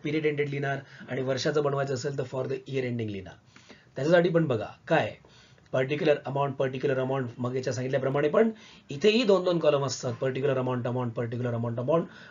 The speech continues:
पण आपण फक्त समजून घेतोय, problem सोडवताना आपण काय करायचं ते करूया. ठीक आहे, बघा,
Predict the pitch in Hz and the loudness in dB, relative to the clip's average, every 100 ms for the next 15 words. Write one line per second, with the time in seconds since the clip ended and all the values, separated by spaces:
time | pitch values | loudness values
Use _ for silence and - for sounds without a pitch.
0 | - 131 127 131 117 - 131 - 131 151 | -6 -2 -2 -2 -4 -4 -4 -4 -2 0
1 | 160 147 165 196 - - - - 131 127 | 4 4 4 2 -2 -20 -14 -2 0 0
2 | 131 131 135 135 123 117 120 113 113 113 | -4 -2 -2 0 0 -2 -2 -4 -4 -4
3 | 110 113 110 104 95 - - - - _ | -4 -4 -8 -8 -14 -16 -20 -20 -20 _
4 | 131 175 180 - - - 117 113 101 | -6 -4 -6 -10 -20 -10 -2 -2 -2